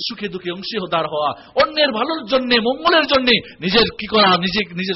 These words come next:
সময়কে, অর্থকে ব্যয় করা, ভালো কাজে অংশগ্রহণ করা। কি বলে, ইসলামিক সেন্টারের বিভিন্ন প্রোগ্রামে, দাওয়াতে, বই, ক্যাসেট পড়ে দিন শিক্ষা, অন্যকে শিক্ষা,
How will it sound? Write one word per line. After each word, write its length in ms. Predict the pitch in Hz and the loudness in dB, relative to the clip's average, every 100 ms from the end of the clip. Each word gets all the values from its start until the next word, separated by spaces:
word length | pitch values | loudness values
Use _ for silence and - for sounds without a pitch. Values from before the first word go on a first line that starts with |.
| - | -6
সময়কে, 340 | 180 196 190 180 | -2 -2 0 -4
অর্থকে 400 | 190 - 233 165 | -6 -6 -10 -2
ব্যয় 200 | 240 349 | 0 0
করা, 280 | 262 240 185 - - _ _ | 2 2 2 -2 -12 _ _
ভালো 180 | - 185 | -6 -6
কাজে 220 | 190 160 | -4 -4
অংশগ্রহণ 420 | 160 - 220 196 156 | -4 -4 -2 -2 -2
করা। 260 | 151 135 - - _ _ _ _ _ _ _ _ - | 0 0 -2 -16 _ _ _ _ _ _ _ _ -4
কি 80 | |
বলে, 460 | 185 185 180 156 - _ - | 2 4 4 0 -12 _ -8
ইসলামিক 340 | 190 - 240 220 | -6 -2 -2 0
সেন্টারের 400 | 233 202 220 214 160 - | -4 0 4 4 2 -4
বিভিন্ন 260 | 208 240 240 | -2 0 0
প্রোগ্রামে, 440 | 240 240 214 214 196 - - | 2 4 4 2 0 -4 0
দাওয়াতে, 380 | 240 240 226 220 190 - - | 4 4 4 4 4 0 2
বই, 260 | 262 247 220 | 6 6 4
ক্যাসেট 380 | 262 - 254 - | 2 2 -2 2
পড়ে 420 | 247 453 - - | 4 4 2 -2
দিন 160 | 330 359 | 0 2
শিক্ষা, 640 | - 359 269 262 185 - | 0 0 4 4 4 -2
অন্যকে 340 | - 277 302 277 | -6 -4 -2 -2
শিক্ষা, 420 | - - - 269 | -2 -2 2 4